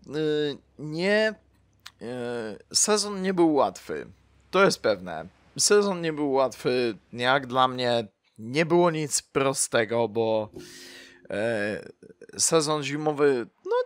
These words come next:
nie należy siłą rzeczy do najprostszych, a tym bardziej to, co dzia-, działo się na wiośnie, to, to, to już w ogóle.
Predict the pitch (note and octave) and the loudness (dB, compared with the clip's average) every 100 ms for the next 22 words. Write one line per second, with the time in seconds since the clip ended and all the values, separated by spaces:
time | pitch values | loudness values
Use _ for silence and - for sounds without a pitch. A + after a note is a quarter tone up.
0 | - _ B4+ A#4+ A4+ A4+ - C#4+ F#3+ - | -6 _ 0 0 4 4 4 2 -2 -4
1 | - D3 C#3 B2+ - B2+ B2 B2 B2 A#2+ | -2 -2 -4 -6 -6 -2 -2 -2 -6 -6
2 | - G#2 G#2 A#2 C3+ D3+ D#3 D3+ C#3 D3 | -6 -8 -6 -6 -6 0 4 4 2 -2
3 | C3+ E3 D#3+ - D#3+ C#3 D#3+ D#3 D3+ C3+ | 4 6 6 6 2 4 4 4 2 4
4 | D#3+ D3+ D3 - D3 C#3+ D#3+ D#3 - - | 6 6 0 -2 -2 2 4 4 2 -4
5 | A#2 A#2 A2+ A#2+ A2+ A2+ A#2+ A2+ B2 B2+ | -6 -6 -4 -2 -2 0 -2 0 -2 -2
6 | A#2+ C3 B2 B2+ A2+ F#2+ | -2 -4 -2 0 0 0